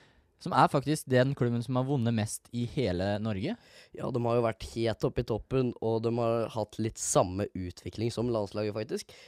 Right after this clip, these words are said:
Speaker 2: Men vi skal ikke snakke om landslaget nå, for vi skal snakke om Fredrikstad. For F F K ligger på ellevte plass. Eh, det er seksten lag som er med i Obos-ligaen, altså den, det andre nivået på norsk herrefotball i Norge.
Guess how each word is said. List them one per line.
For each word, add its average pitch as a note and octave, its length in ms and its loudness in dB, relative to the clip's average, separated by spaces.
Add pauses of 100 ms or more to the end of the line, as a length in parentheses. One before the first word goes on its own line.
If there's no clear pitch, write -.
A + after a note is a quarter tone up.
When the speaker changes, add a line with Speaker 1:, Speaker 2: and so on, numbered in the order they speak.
(160)
Speaker 2:
Men D3+ 100 0
vi F3 60 0
skal F#3 140 -2
ikke - 260 -4
snakke F#3 240 -2
om G3 80 2
landslaget E3+ 480 2
nå, G#3 140 0 (280)
for - 180 -6
vi D#3 260 2
skal D3 220 -6
snakke D3 280 0
om A2+ 80 0
Fredrikstad. F2+ 640 -8 (480)
For C#3+ 480 2 (1160)
F D#3 120 0
F C3 100 -2
K F3+ 140 4
ligger B2+ 160 4
på - 200 0
ellevte A2 460 -2
plass. - 380 2 (340)
Eh, D3+ 460 4
det D3+ 160 6
er C3 300 8 (280)
seksten D3+ 560 2
lag C3+ 240 6
som E3+ 160 2
er C3+ 240 4
med A2 300 2 (180)
i G#2+ 380 2 (400)
Obos-ligaen, A#2 680 4
altså A#2+ 320 4
den, A#2+ 140 4 (260)
det B2 300 2 (100)
andre G#2+ 320 0
nivået A#2+ 420 2
på C#3+ 80 -4
norsk A#2+ 300 -2
herrefotball A#2 400 6
i C3+ 80 6
Norge. C3+ 300 2